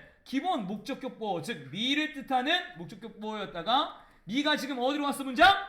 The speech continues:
주어 자료로 갔지, 그치? 그래, 안 그래, 인마? 그치? 그래서 주격 보호가 됐다고 보시면 되고요. and 뒤에 to touch는 서술어가 아니니까 단문, 기본 개념의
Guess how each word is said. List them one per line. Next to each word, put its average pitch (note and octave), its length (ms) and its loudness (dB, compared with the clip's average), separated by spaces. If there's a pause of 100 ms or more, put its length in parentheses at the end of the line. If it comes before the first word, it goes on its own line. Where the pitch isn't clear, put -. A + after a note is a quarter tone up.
(140)
주어 A#3 240 -8
자료로 A#3+ 260 -2
갔지, A3 140 -6
그치? B3 480 0 (760)
그래, F3+ 140 -2
안 F#3 100 0
그래, A3+ 120 -2
인마? A3 600 -2 (460)
그치? - 160 4
그래서 - 500 8
주격 F#3+ 320 -10
보호가 G#3+ 220 -6
됐다고 G#3 240 -10
보시면 F#3+ 240 -10
되고요. F#3+ 520 -6 (340)
and C#4+ 440 -2
뒤에 C#4+ 320 -2
to D4 160 -14
touch는 C#4+ 580 -2 (200)
서술어가 B3 480 -6
아니니까 G3 640 -4
단문, E3+ 580 -10
기본 E3 480 -10
개념의 D#3+ 520 -8